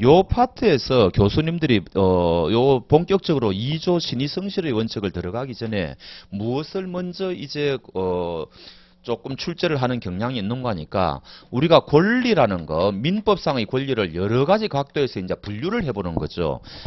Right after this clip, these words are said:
그래서 거기 보면은 지배권, 청구권, 항변권, 형성권 요렇게 분류하는 방법이 제일 중요한 분류라 그러거든요. 근데 요 중에서 여러분들이 지배권하고 청구권은 별로 출제할 만한 게 없습니다.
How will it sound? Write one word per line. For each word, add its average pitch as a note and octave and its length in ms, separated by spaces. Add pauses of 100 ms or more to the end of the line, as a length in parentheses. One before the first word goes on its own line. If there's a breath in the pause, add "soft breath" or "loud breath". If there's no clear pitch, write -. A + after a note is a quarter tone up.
(140 loud breath)
그래서 D#3+ 220
거기 D#3 220
보면은 A2+ 540
지배권, D3 560
청구권, A2 520
항변권, C3+ 720
형성권 F#2+ 720 (320 loud breath)
요렇게 E3+ 400
분류하는 G#2+ 540
방법이 G#2 640
제일 G#2 380
중요한 E3+ 520
분류라 F#2 380
그러거든요. D2 640 (260 loud breath)
근데 C#3 180
요 A2 140
중에서 F#3+ 380
여러분들이 G#2 600
지배권하고 G3 800
청구권은 A#2+ 1040 (380 loud breath)
별로 C#3+ 260
출제할 G#3 480
만한 C#3 240
게 E2 80
없습니다. G2 760